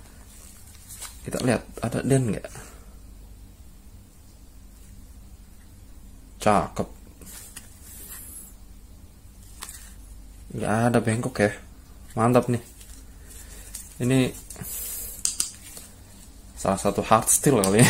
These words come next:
ini. Untuk pekerjaan, pekerjaan metalworking ataupun ya teknik bidang lainnya ini, ini, ini mantap nih, serius deh. Blue point ini.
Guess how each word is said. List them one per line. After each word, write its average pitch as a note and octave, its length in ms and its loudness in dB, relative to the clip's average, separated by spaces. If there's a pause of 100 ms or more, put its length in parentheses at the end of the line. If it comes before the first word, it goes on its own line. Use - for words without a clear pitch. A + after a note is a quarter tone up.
ini. B2+ 120 6 (4000)
Untuk A2+ 240 0 (140)
pekerjaan, G#2 760 4
pekerjaan G#2 640 2
metalworking G#2 840 6 (1120)
ataupun F#2+ 840 2 (320)
ya F#2 340 4 (1000)
teknik G2 420 0 (320)
bidang G2 320 0
lainnya B2 320 4
ini, B2+ 160 2
ini, C#3 140 2
ini D3 80 4
mantap A2+ 400 2
nih, F#2+ 100 2
serius - 540 4
deh. - 100 -6 (1040)
Blue G#2+ 160 0
point G2 300 6
ini. F#2 180 4